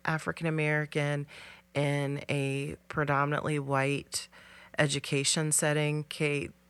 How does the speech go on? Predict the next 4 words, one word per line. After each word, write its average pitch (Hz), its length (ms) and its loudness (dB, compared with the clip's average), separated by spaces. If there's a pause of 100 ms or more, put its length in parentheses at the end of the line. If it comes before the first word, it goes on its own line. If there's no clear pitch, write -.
(120)
twelve. 151 1000 0 (760)
I 160 60 4
mean, 151 200 4
we, 151 180 0